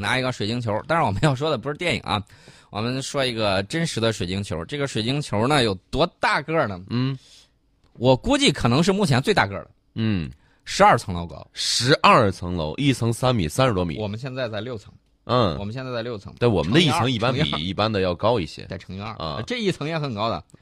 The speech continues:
Speaker 1: 这一层，我，当然了，这个大水晶球啊，十二层楼高的水晶球，不是建立在什么地方呢？
Speaker 2: 嗯。
Speaker 1: 不是建立在这个地面上的，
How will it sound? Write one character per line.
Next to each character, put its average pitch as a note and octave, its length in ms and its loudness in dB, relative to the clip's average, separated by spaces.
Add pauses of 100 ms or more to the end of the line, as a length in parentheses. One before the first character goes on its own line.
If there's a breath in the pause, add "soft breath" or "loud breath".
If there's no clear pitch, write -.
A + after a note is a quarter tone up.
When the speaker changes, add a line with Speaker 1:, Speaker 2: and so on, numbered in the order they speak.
(600 soft breath)
Speaker 1:
这 B3 200 0
一 F#3 100 4
层， C#3+ 760 0
我， G2 120 -6
当 E3+ 200 0
然 G3 140 0
了， E3+ 80 -4
这 E3+ 100 -8
个 E3 80 -8
大 F#3 180 -4
水 C3 160 -6
晶 B2 140 -8
球 - 140 -14
啊， G#2 120 -8
十 A2 140 -6
二 E3+ 100 2
层 C3 220 -2
楼 B2 60 -2
高 B2+ 120 2
的 B2 80 2
水 G2+ 140 -8
晶 G#2+ 160 -4
球， G2 180 -2 (140)
不 D3 220 4
是 C#3+ 400 -2
建 G3 260 -4
立 C#3+ 140 -4
在 G2+ 400 -4
什 G#2+ 120 -14
么 G#2+ 80 -8
地 C3 120 -6
方 G#2+ 120 -4
呢？ E2+ 200 -8
Speaker 2:
嗯。 A2 80 -8
Speaker 1:
不 A#2+ 80 -2
是 C#3 40 -2
建 C3 200 -4
立 C3 100 -2
在 G#2+ 140 -4
这 G#2+ 120 -6
个 F2 400 -8
地 E3+ 120 -10
面 C#3 200 -8
上 E2 160 -12
的， - 60 -18